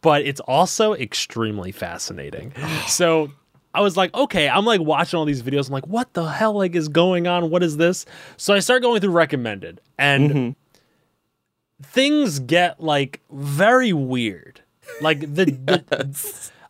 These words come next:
Speaker 1: I get to weird topics, like, based on this. So we started with those videos, right?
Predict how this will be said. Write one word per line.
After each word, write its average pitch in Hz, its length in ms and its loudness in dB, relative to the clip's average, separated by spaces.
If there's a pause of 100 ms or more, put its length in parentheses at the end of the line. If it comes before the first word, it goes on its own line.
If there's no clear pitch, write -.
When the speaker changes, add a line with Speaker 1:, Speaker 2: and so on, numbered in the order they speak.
Speaker 1:
I 190 80 4
get 262 240 2
to 302 100 4
weird 185 640 0 (120)
topics, - 960 -6 (300)
like, 131 400 2
based 143 360 0
on 107 220 -2
this. - 520 -10 (400)
So 160 420 2 (840)
we 180 100 2
started 269 340 4
with 233 180 2
those 156 300 4
videos, 98 760 -2
right? 110 340 -2